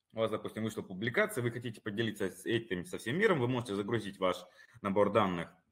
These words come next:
м, в M R Cloud, сделать публичный проект, подготовить текстовое описание и, соответственно, уже сделать публикацию со ссылкой на M R Cloud,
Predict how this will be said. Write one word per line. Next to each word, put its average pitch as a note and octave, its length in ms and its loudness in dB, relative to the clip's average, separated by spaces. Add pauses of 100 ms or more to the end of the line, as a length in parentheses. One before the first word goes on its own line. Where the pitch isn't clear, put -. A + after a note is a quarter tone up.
(1080)
м, E2 440 -8 (320)
в G#2 80 0
M G2+ 200 6
R - 100 4
Cloud, G#3 380 6 (240)
сделать A#2 340 4
публичный A2 440 -2
проект, G3 300 2
подготовить G#2 460 0
текстовое G2 320 0
описание F3 500 0 (1000)
и, C3+ 120 2
соответственно, G#2 920 0 (480)
уже G2 200 -2
сделать G2 220 2
публикацию B2+ 540 0
со - 100 -14
ссылкой G#2 260 -4
на F2 60 -4
M C3 100 -2
R G3 140 -2
Cloud, E3 380 2